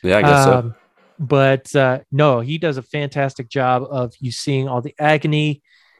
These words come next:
Speaker 2: and, and stuff that he's gone through, where he's lost his entire family, including his, his daughter now, and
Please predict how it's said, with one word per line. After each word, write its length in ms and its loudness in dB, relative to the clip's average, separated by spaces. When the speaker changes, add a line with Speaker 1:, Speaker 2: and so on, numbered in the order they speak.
Speaker 2:
and, 360 -4
and 280 -6
stuff 260 -6
that 140 -4
he's 260 -10
gone 380 0
through, 380 -2
where 180 -6
he's 160 -8
lost 400 -2
his 160 -8
entire 340 -6
family, 420 -4
including 520 -2
his, 320 -10
his 240 -10
daughter 340 0
now, 460 -4
and 440 -8